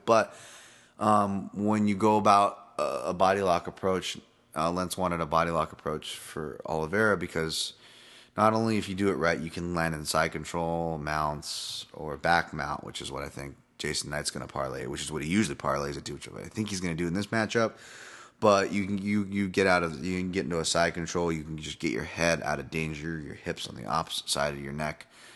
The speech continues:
So you're out of that danger of any potential guillotine lockups. Um, and it's just also hard to physically grab where, you know, if you're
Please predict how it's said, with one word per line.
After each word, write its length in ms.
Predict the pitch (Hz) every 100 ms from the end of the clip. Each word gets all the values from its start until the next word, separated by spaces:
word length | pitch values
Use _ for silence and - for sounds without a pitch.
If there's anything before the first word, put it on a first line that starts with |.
| -
So 180 | - 90
you're 80 | 80
out 140 | 117
of 60 | 113
that 160 | 90
danger 300 | 87 87 80
of 60 | 82
any 140 | 85
potential 420 | 82 85 82 80
guillotine 540 | 78 82 82 - 80 76
lockups. 760 | 80 117 123 69 - - - - -
Um, 320 | 60 67 -
and 140 | 95
it's 100 | 92
just 160 | 90 -
also 200 | 92 90
hard 240 | 92 98 78
to 80 | 78 - - -
physically 420 | 127 110 101 90
grab 380 | 87 82 80 80
where, 220 | 80 78
you 240 | 65 80
know, 100 | 76
if 140 | 73
you're 120 | 78